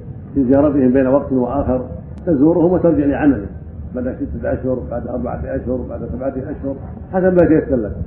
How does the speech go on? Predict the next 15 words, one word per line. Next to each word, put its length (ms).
يكون 220
هذا 300
جمعا 220
بين 160
المصالح، 440
لا 180
ت-، 280
تستمر 280
السنوات 500
الطويلة، 460
لأن 220
هذا 180
خطر 200
على 180
أهلك 320